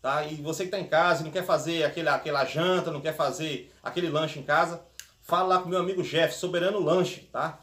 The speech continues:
E o, o Soberano tá trabalhando com delivery, mais delivery. Você é um aplicativo que você baixa lá no Play Store e você pode tá pe-, fazendo o seu pedido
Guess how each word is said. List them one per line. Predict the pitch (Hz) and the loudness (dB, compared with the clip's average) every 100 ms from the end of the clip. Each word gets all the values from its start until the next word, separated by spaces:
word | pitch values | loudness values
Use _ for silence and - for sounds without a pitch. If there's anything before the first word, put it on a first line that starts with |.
| _ _ 139 | _ _ -6
E | 156 151 | -4 -2
o, | 139 120 147 | -4 -4 -6
o | 147 | -4
Soberano | 196 185 175 185 | -2 0 0 0
tá | |
trabalhando | 180 175 170 180 180 | -2 0 2 2 -2
com | - 180 165 | -2 -2 0
delivery, | 214 185 185 139 107 | 0 2 0 -2 -2
mais | 135 180 | 0 2
delivery. | 175 139 170 120 | 0 -2 -4 -6
Você | 104 123 160 | -8 -8 -4
é | |
um | 160 | -4
aplicativo | 160 156 139 165 | -2 -2 -2 -4
que | 147 | -8
você | 147 | -6
baixa | 123 139 151 | -2 -2 -2
lá | 139 | -6
no | 139 | -6
Play | 160 | -8
Store | - 180 196 - _ _ _ _ | -2 -2 -2 -8 _ _ _ _
e | 151 175 180 175 | -8 -6 -6 -6
você | 151 160 175 | -6 -6 -4
pode | 165 165 | -2 -2
tá | 170 | -2
pe-, | 170 - | -6 0
fazendo | 160 175 | 0 0
o | |
seu | 185 220 | 0 -2
pedido | 220 151 180 185 185 | -2 -8 -8 -8 -12